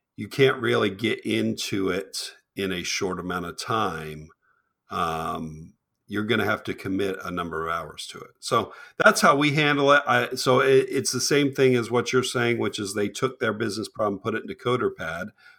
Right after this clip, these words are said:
which is maybe something we need to look to do is, is move some of what we do into something a little more generic so we can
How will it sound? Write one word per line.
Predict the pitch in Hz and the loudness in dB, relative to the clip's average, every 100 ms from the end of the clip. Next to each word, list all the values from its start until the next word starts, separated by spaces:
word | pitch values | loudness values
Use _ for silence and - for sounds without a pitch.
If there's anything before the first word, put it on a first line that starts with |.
| - | -4
which | 160 160 | -2 0
is | 135 | -2
maybe | 151 160 156 | 0 0 0
something | 127 143 123 127 | 0 0 2 0
we | 117 113 | 2 0
need | 110 98 | -2 0
to | 98 | -2
look | 101 113 - | -2 -4 -8
to | 90 | -6
do | 95 98 80 80 87 85 | -2 -2 -4 -10 -10 -10
is, | 87 87 - _ - | -10 -12 -14 _ -8
is | 101 95 | -8 -4
move | 104 101 - | -2 -2 -4
some | - 110 107 | -2 0 0
of | 101 95 | 0 0
what | 101 - | -4 -4
we | 98 | -6
do | 95 104 95 101 | -6 -4 -4 -4
into | 98 95 92 90 | -4 -4 -4 -6
something | - 98 - 98 90 | -6 -6 -8 -12 -10
a | 90 | -10
little | 95 95 | -10 -8
more | 92 92 | -8 -8
generic | - 87 90 90 95 - | -10 -12 -10 -10 -10 -12
so | - | -12
we | 87 | -12
can | 85 | -14